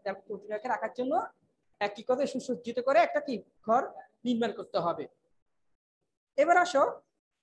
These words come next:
বিভিন্ন ধরনের বাদ্য যন্ত্র,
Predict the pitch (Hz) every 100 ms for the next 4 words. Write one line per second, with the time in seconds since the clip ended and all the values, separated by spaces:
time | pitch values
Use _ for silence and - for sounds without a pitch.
0 | _ _ - 262 311 370 349 330 294 330
1 | - - - 233 233 - 302 - - _
2 | - - - 220 208 208 247 480